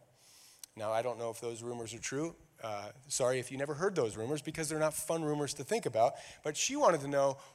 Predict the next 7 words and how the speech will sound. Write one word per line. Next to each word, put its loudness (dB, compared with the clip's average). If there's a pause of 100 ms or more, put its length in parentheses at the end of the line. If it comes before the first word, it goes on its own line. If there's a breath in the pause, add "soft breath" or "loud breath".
what 6
would 4
we 2
do 2 (560 soft breath)
as 10
a -4
church 0